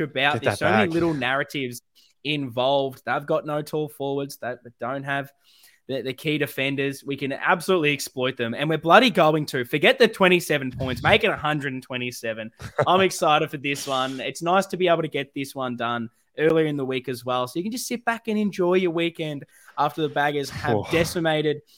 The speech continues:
Speaker 1: the Swans. But a few things I do need to quickly touch on before I wrap this up.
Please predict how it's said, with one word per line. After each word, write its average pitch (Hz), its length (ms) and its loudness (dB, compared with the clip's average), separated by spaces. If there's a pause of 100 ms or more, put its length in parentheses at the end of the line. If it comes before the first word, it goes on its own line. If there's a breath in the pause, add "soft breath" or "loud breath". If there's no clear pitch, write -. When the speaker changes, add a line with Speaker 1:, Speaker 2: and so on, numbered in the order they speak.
(360 soft breath)
Speaker 1:
the 165 220 0
Swans. 160 580 2
But 165 140 2
a 156 60 4
few 196 200 0
things 180 240 2
I 151 100 2
do 156 180 0
need 151 120 0
to 147 60 -4
quickly 156 280 -4
touch 143 280 -2
on 131 140 -2
before 135 540 -2
I 127 60 2
wrap 120 340 0
this 120 220 -6
up. 113 260 -4